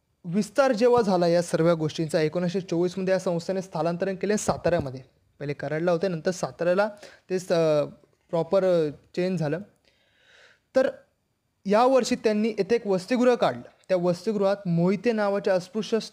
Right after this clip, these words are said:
ठेवून तिथे अध्यक्ष म्हणून मोहिते नावाचा अस्पृश्य ठेवला. पुढे त्या वि-, वसतिगृहात श्री छत्रपती शाहू बोर्डिंग हाऊस असे नामकरण करण्यात आले. अजूनही माझ्या मते आहे ते छत्रपती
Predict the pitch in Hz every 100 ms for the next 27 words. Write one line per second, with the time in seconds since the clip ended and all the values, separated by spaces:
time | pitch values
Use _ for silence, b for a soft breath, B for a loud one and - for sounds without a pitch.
0 | - 185 151 170 - _ _ _ _ -
1 | 165 196 190 175 156 180 - 190 175 170
2 | 170 185 240 233 226 220 208 208 - 180
3 | 175 147 156 - _ b b b - 214
4 | 226 233 196 202 - 185 185 208 214 214
5 | 214 - 226 190 208 208 220 226 - 190
6 | 208 175 185 214 160 170 139 - _ _
7 | _ _ _ _ _ 208 - 226 202 185
8 | 185 175 170 160 175 185 165 175 214 220
9 | 220 180 185 185 202 143 165 165 165 156
10 | 165 165 165 175 175